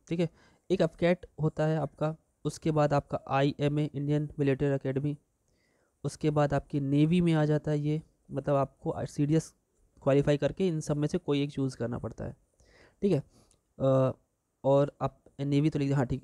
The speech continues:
तीनों के दिन हो गए, जल, थल, वायु, ठीक। इसके अलावा ग्रेजुएशन के साथ साथ आप कोस्ट गार्ड, सीडी, कोस्ट गार्ड जो तट रक्षक होते हैं, उन, ये भी एक तरीके से डिफेंस सर्विस ही है, लेकिन थोड़ी सी अलग होती है। इसमें आपको लड़ाई नहीं करनी होती है, आपको सिर्फ,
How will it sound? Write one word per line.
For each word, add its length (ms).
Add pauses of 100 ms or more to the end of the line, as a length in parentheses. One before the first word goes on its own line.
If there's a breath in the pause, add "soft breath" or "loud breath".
(120)
तीनों 160
के 80
दिन 120
हो 120
गए, 120 (220)
जल, 260
थल, 120
वायु, 280 (160)
ठीक। 140 (600 loud breath)
इसके 240
अलावा 520 (760)
ग्रेजुएशन 480
के 140
साथ 280
साथ 220 (320)
आप 180
कोस्ट 420
गार्ड, 300
सीडी, 520 (400)
कोस्ट 300
गार्ड 120
जो 80
तट 240
रक्षक 360
होते 220
हैं, 100 (640 loud breath)
उन, 220 (120)
ये 120
भी 140
एक 100
तरीके 220
से 120
डिफेंस 320
सर्विस 280
ही 120
है, 80
लेकिन 300
थोड़ी 260
सी 120
अलग 160
होती 260
है। 180
इसमें 360
आपको 280
लड़ाई 260
नहीं 120
करनी 200
होती 200
है, 60
आपको 260
सिर्फ, 280